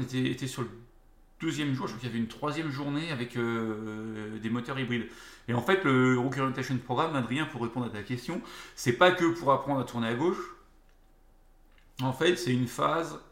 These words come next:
enfin, c'est trois phases. T'as une première phase où tu dois faire dix tours, pas forcément consécutifs, euh, à moins de, non, à plus, à plus de deux cent cinq miles par heure, mais à moins de deux cent dix miles par heure.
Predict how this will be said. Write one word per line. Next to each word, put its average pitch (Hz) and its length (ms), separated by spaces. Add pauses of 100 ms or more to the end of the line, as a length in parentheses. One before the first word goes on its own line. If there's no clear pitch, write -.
(120)
enfin, 127 120
c'est 117 160
trois - 200
phases. 151 320 (360)
T'as 120 80
une 143 160
première 156 380
phase 165 300
où 127 60
tu 127 140
dois 123 180
faire 131 200
dix 123 260
tours, 156 440 (440)
pas 151 100
forcément 165 480
consécutifs, 143 840 (920)
euh, 117 1300 (1080)
à 120 100
moins 151 400
de, 120 920
non, 143 120
à 135 80
plus, - 180
à 147 100
plus 175 180
de 151 60
deux 175 120
cent 160 200
cinq 147 240
miles 147 160 (100)
par 147 160
heure, 151 140
mais 127 80
à 123 40
moins 135 140
de 127 60
deux 131 100
cent 131 140
dix 127 120
miles 127 220
par 127 140
heure. 170 260